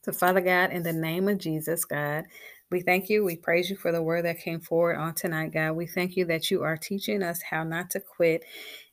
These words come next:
in our future marriages, God.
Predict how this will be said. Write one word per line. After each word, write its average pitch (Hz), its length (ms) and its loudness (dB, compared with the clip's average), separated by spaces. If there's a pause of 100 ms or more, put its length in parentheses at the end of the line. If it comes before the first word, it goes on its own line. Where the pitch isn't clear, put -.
(120)
in 180 280 0
our 165 360 -2
future 190 760 0
marriages, 170 760 0
God. 139 440 -2